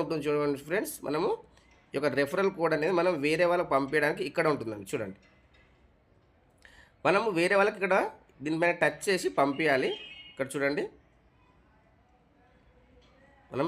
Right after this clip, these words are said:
ఈ విధంగా పంపించాలి. ఒకవేళ already మీరు జాయినింగ్ అయిన వాళ్ళైతేనే పంపించండి, లేదనుకుంటేనేమో కొత్త వాళ్ళైతేనేమో చూడండి మనం ఏ విధంగా మనము దీన్ని వేరే వాళ్ళకి షేర్ చేయొచ్చు, దాని ప్రాసెస్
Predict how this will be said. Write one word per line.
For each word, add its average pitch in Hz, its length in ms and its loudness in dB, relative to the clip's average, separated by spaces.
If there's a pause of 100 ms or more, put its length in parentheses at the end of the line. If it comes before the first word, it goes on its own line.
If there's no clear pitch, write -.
ఈ 147 140 -2
విధంగా 151 340 2
పంపించాలి. 139 480 2 (840)
ఒకవేళ 196 360 6 (340)
already 190 360 6
మీరు 214 180 6 (480)
జాయినింగ్ 170 300 4
అయిన 180 200 6
వాళ్ళైతేనే 175 380 2
పంపించండి, 156 440 2 (100)
లేదనుకుంటేనేమో 170 600 2
కొత్త 160 240 -2
వాళ్ళైతేనేమో 170 500 2
చూడండి 165 420 2 (440)
మనం 170 140 4 (100)
ఏ 156 40 4 (100)
విధంగా 165 400 2
మనము 156 220 2 (120)
దీన్ని 175 200 2 (840)
వేరే 135 200 0
వాళ్ళకి 156 260 -2
షేర్ 135 200 0 (100)
చేయొచ్చు, 135 380 -2 (140)
దాని 135 220 -2
ప్రాసెస్ 131 360 -2